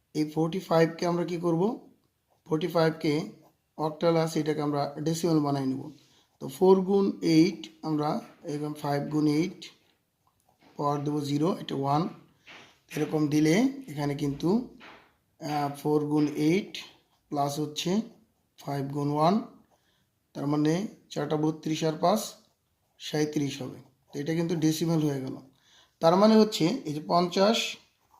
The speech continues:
এটা থেকে বিয়োগ করবো হচ্ছে আমরা হচ্ছে সাঁইত্রিশ। দুইটা যদি ডেসিমেল হয়ে যায় তাহলে পঞ্চাশ মাইনাস, এখানে আমরা প্লাস করব, মাইনাস সাঁইত্রিশ। তো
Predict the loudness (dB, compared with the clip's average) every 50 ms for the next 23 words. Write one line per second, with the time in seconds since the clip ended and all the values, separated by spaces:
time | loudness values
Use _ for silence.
0 | _ -6 -4 -4 -2 -2 -2 0 2 0 0 2 2 0 0 0 0 0 0 2
1 | 2 0 0 0 0 0 0 0 -2 -6 -16 _ _ _ _ _ _ _ _ _
2 | -12 -8 -4 -2 -2 -2 -4 -4 -8 -8 -6 -4 -2 -2 -2 -2 -2 -4 -4 -4
3 | -6 -8 -12 -16 _ -10 -6 -6 -4 -2 -2 -2 0 0 0 0 0 -2 0 -2
4 | -2 0 0 0 -2 -2 -4 -4 -6 -6 -8 -10 -16 -20 _ _ _ _ _ _
5 | _ _ _ _ _ -10 -4 -2 -2 -2 -2 0 0 0 0 -2 -2 -2 -2 -2
6 | -2 -2 0 0 2 2 2 2 0 0 -4 -8 -10 -14 _ _ _ _ _ -12
7 | -8 -4 -4 -4 -2 -4 -6 -2 0 2 2 2 0 -2 -4 -4 -2 0 0 0
8 | 0 -2 -6 -4 -4 -4 -4 -4 -6 -6 -6 -8 -6 -6 -4 -4 -4 -4 -6 -8
9 | -14 -18 _ _ _ _ _ _ -20 _ _ _ _ _ _ _ _ -20 -20 _
10 | _ _ _ _ _ _ _ _ _ _ _ _ 0